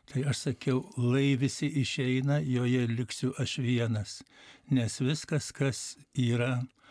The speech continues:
bažnyčioje, tai yra tikra, tai yra dangaus atspindys.“ Ir vėliau visą likusį gyvenimą nutariau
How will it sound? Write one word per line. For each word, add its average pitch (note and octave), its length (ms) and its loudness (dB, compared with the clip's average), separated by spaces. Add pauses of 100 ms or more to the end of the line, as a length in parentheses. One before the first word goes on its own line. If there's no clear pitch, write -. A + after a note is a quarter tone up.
(240)
bažnyčioje, C3 960 0 (160)
tai C#3+ 320 0
yra B2+ 440 0 (220)
tikra, B2 380 -2
tai A#2 240 -4
yra A#2+ 340 -2 (300)
dangaus A#2 720 0 (100)
atspindys.“ B2 840 0 (1200)
Ir D3 80 2
vėliau C3 400 2
visą C#3+ 320 0
likusį B2+ 640 0 (600)
gyvenimą C#3+ 1200 2
nutariau A#2+ 920 2